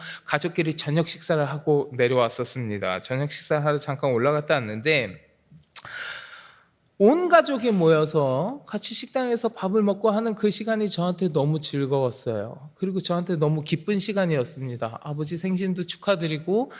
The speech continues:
저희 아들 생일도 축하하고, 함께 축하하고 기쁨을 같이 나누었습니다. 그런데요, 그 생일 잔치가, 그 같이 모여서 식사하고 하는 그 생일 잔치의 시간이 저한테 기쁘고 즐거웠던 이유는 뭐냐면,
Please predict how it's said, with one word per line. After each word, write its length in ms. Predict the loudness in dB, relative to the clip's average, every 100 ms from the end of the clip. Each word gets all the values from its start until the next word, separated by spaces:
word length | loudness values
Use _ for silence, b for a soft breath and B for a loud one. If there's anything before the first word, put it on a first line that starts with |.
| B
저희 240 | -2 0 4
아들 320 | 2 2 0
생일도 400 | -2 -4 -2 -2
축하하고, 720 | -4 -2 2 4 2 2 0 0 B B _ -8
함께 320 | -6 -2 -2
축하하고 600 | -2 -2 2 2 2 -2
기쁨을 440 | -4 -4 0 0 2
같이 300 | 0 0 2
나누었습니다. 840 | 2 2 2 0 -2 -4 -2 -2 -4 B B
그런데요, 680 | 2 4 6 6 6 4 0
그 140 | 0 2
생일 360 | 2 2 2
잔치가, 800 | 2 2 0 -4 0 2 2 0
그 280 | 2 4 4
같이 300 | 0 -4 -2
모여서 360 | 0 0 0 0
식사하고 580 | -2 -2 2 2 2 0
하는 200 | 0 -2
그 140 | -2
생일 340 | 0 -2 -2
잔치의 440 | 0 0 0 2 2
시간이 420 | 2 2 0 2
저한테 380 | 2 2 0 -4
기쁘고 500 | -2 -2 -2 -2 0
즐거웠던 680 | 0 0 2 2 2 0 2
이유는 380 | 2 0 0
뭐냐면, 920 | 0 2 2 2 2 0 2 0 -4